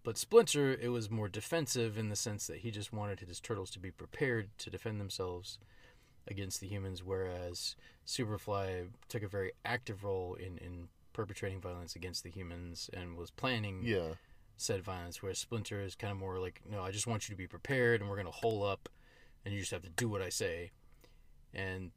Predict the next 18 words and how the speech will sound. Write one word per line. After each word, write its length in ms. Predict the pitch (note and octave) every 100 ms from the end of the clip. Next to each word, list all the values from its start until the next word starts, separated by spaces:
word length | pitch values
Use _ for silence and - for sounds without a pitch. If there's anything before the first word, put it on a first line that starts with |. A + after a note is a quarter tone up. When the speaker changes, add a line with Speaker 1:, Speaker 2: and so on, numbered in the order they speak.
| -
Speaker 1:
this 120 | A2+
is 140 | G2+
actually 420 | G2 F#2+ G2+ F2 F2
an 140 | D#2+
eye, 200 | F#2+ G2 C2
eye-opening 560 | G#2 A2 G#2+ G#2 G#2
moment 380 | A2+ D3+ C3+ A#2+
for 100 | A2+
Splinter. 360 | - G#2+ G2 F#2+
He 180 | G2+
hears 680 | F2+ A#2+ A2+ F#2 E2 - -
Speaker 2:
Yeah. 200 | - E3+
Speaker 1:
Superfly 520 | D3 A2 - G2 F#2+
as, 460 | F2 G#2 A2+ G#2 - -
as 300 | A2 A2+ G#2+
all 200 | B2 B2
of 140 | G#2
his 380 | A#2 G#2 F#2